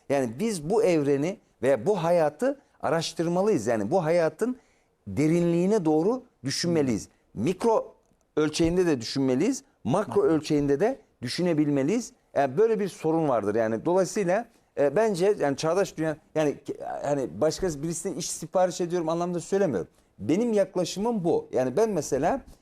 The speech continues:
Speaker 1: yani ku-, e, din ile, e, bilimsel çalışmalar arasındaki ilişkinin,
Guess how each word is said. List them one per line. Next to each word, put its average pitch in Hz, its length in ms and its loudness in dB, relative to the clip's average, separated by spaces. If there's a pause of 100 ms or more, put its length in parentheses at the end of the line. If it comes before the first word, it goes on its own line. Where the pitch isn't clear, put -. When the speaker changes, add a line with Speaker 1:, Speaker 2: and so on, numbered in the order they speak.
(140)
Speaker 1:
yani 139 260 2
ku-, - 220 -6
e, 113 440 4
din 220 160 0
ile, 170 440 0 (340)
e, 120 280 0
bilimsel 196 800 0 (280)
çalışmalar 160 680 0
arasındaki 131 640 0
ilişkinin, 147 600 -2